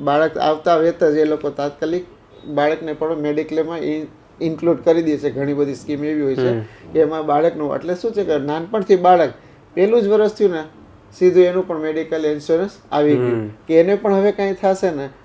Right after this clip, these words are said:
Speaker 1: તો કંપની તો પૈસા લઈને ઊભી છે.
Speaker 2: હમ.
Speaker 1: રાઈટ? એના પછી તમે વળી આગળ વધતા જાઓ જેમ જેમ, બરોબર? તો નાનું બાળક છે, કાંઈક ને કાંઈક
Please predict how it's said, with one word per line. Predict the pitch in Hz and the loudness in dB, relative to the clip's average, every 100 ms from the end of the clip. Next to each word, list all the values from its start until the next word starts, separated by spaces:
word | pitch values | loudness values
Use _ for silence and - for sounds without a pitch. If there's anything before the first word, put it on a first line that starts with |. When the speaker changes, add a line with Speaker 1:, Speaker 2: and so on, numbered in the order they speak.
| - | -10
Speaker 1:
તો | 170 185 | -8 -4
કંપની | - 160 160 175 | -2 -2 -2 -4
તો | 160 | -2
પૈસા | 147 147 151 | -2 -2 -2
લઈને | 147 143 156 285 - - - | -4 -4 -6 -10 -14 -18 -4
ઊભી | 151 143 131 | 0 0 -2
છે. | 131 | -4
Speaker 2:
હમ. | 117 - 120 117 110 | -10 -6 -4 -2 0
Speaker 1:
રાઈટ? | 156 175 - | 2 2 0
એના | - 175 190 | -2 0 0
પછી | 185 190 185 | 0 0 0
તમે | 180 170 | -2 -4
વળી | 156 170 175 | 0 2 4
આગળ | 151 156 170 | 2 6 6
વધતા | 156 156 156 143 | 6 0 0 -2
જાઓ | 127 131 - - - 139 | 0 -6 -8 -20 -18 -6
જેમ | 131 160 160 | 2 2 2
જેમ, | 151 143 | -6 -2
બરોબર? | 170 180 165 | -2 0 -4
તો | - - 139 | -6 -14 -8
નાનું | 143 147 156 | -4 -4 -2
બાળક | 151 151 147 | 0 0 -2
છે, | 147 | -6
કાંઈક | 143 143 147 | -4 -4 -6
ને | 143 | -8
કાંઈક | 143 | -8